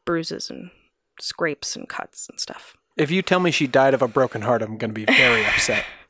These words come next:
Speaker 1: She was moved to the ambulance eighteen minutes after her heart started beating again, and the ambulance left the scene a bit over twenty minutes after that. It arrived at the Pitre Salpietre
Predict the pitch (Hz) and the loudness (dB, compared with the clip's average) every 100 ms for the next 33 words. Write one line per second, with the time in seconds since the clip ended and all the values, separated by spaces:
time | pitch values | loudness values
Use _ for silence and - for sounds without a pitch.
0 | _ _ _ _ - - - - - - | _ _ _ _ -20 -16 -16 -16 -8 0
1 | 220 220 202 214 220 247 - - - 196 | 4 6 6 6 6 6 2 -4 -2 0
2 | 196 180 175 180 180 180 - 175 - 196 | 0 0 0 2 2 2 0 -2 0 -4
3 | 180 170 165 - 156 160 - 180 180 - | -4 -4 -4 -2 -2 2 2 2 2 0
4 | - - 190 185 202 208 214 214 233 240 | 0 0 0 0 0 0 0 2 2 2
5 | 240 _ - - - - 185 - 185 185 | -2 _ -20 -20 -16 -4 -2 0 0 2
6 | 185 185 180 - - - 180 175 175 - | 2 2 2 0 -6 -2 0 0 -2 -4
7 | - - 180 175 165 - 180 175 170 151 | -2 0 0 0 -4 -2 -2 -2 -4 -6
8 | - _ - 175 - 165 - - - - | -10 _ -4 -4 -2 -2 -2 -6 -8 -18
9 | - - _ _ _ _ - - - 185 | -20 -20 _ _ _ _ -20 -12 -2 4
10 | 190 196 190 185 175 180 - 214 - 254 | 6 4 2 -2 -2 -4 -6 -6 -2 2
11 | 269 262 220 196 - 226 254 262 277 | 2 2 2 0 -2 2 2 4 0